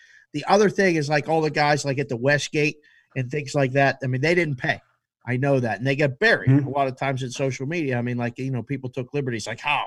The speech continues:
Speaker 1: how can they not pay it?" Well, you, you can pay it, but then the next time that Mickelson's leading after two rounds and withdraws from his back and whatever,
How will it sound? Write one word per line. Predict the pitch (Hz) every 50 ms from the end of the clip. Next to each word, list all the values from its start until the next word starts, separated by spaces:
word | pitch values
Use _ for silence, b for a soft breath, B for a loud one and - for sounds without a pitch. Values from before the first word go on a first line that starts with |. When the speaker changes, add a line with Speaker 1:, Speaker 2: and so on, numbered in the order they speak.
| 90 98
Speaker 1:
how | 131 151 147
can | - 143 135
they | 135 131
not | 131 135 131 123 - -
pay | - 170 139
it?" | 98 - _ _ _ _ _ _ _ _ _ _ _ _ _ _ _ _ -
Well, | 320 285 254 247 - - _ _ _ _ _ _ _ _ _ _ _ _ -
you, | 196 220 220 - - _ _ -
you | 165 170 175 135
can | - - 294 359 381 349 254 -
pay | - 120 107 101
it, | 101 110 - _ _ _ _ _ _ _ _ _ -
but | 185 175 180
then | 226 233 226 208
the | 196 185
next | 185 208 269 330 330 - - - -
time | 180 156 139 131 135 143 151 151 - -
that | 160 147 -
Mickelson's | 160 196 233 226 254 226 - - 160 143 135 127
leading | 131 143 156 151 143 147 143
after | 143 143 135 - 135
two | 123 - 240 254 233
rounds | 185 143 135 143 135 -
and | 143 127
withdraws | 139 143 135 - 156 156 151 143 -
from | - 143 135
his | 127 117 107
back | 110 - 160 165 170 165 160 - -
and | 151 135 127
whatever, | 135 135 135 135 127 123 131 127 127